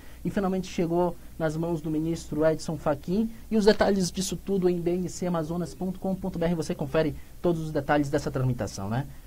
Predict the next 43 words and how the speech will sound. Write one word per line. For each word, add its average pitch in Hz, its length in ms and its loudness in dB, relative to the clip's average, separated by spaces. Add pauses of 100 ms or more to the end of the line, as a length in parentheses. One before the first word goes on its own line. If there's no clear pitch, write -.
(120)
Agora 165 360 8
vamos, 185 680 4 (200)
vamos 175 280 4
a 170 40 8
Brasília, 165 500 4
já 147 120 0
estamos 160 320 -4
com 175 180 -2
o 170 40 -4
Cadu. 175 420 2 (260)
Carlos 214 300 6
Eduardo 190 360 6
Matos 190 320 4
de 180 80 -2
Brasília. 175 420 4
Cadu, 214 440 4 (240)
a 233 320 8
senadora 254 400 6
Vanessa 240 280 4
Graziotin 220 460 4
finalmente 311 340 -2
falou 349 360 6
sobre 220 600 4 (320)
a 208 240 6
questão 208 340 4
dela 196 260 8
na 208 120 6
lista 208 320 2
da 185 100 4
Odebrecht. 180 580 4 (120)
Qual 359 180 6
foi 294 220 4
a 254 60 6
justificativa? 208 580 0
O 175 40 2
que 247 120 0
ela 254 160 6
disse 240 260 0
pra 214 140 4
você, 202 300 4
Cadu? 196 280 6
Boa 190 200 8
tarde. 214 440 4